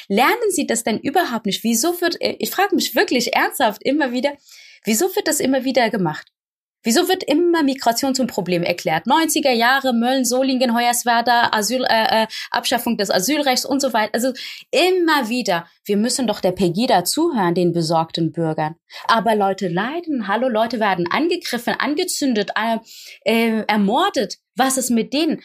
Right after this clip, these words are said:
Sie sind das Problem. Wir werden alle unter Generalverdacht gestellt, aber der Pegida muss man zuhören. Ja? Am Silvester passiert irgendwas, wir sind alle dran schuld, wir müssen unseren besorgten Bürgern zuhören. Und dieses Wir und Ihr,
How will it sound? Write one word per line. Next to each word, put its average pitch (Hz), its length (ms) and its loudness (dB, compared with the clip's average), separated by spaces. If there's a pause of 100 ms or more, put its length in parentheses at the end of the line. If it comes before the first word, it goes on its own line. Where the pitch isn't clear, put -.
(180)
Sie 240 260 0
sind 202 200 0
das 180 140 -2
Problem. 196 680 -2 (240)
Wir 285 180 2
werden 269 260 2
alle 277 220 0
unter 226 220 -2
Generalverdacht 220 880 0
gestellt, 196 380 0
aber 190 200 0
der 185 120 0
Pegida 175 460 -2
muss 254 200 -6
man 330 160 -2
zuhören. 175 800 -2 (220)
Ja? 202 280 2 (380)
Am 233 140 2
Silvester 269 480 0
passiert 277 440 0
irgendwas, 311 480 2 (180)
wir 190 160 2
sind 190 260 -2
alle 320 200 2 (220)
dran 254 240 0
schuld, 190 340 0
wir 202 100 2
müssen 202 300 0
unseren 202 300 -2
besorgten 254 500 -2
Bürgern 370 320 2
zuhören. 190 280 0
Und 202 160 -2
dieses 254 300 0
Wir 277 340 2
und 220 180 -4
Ihr, 175 240 2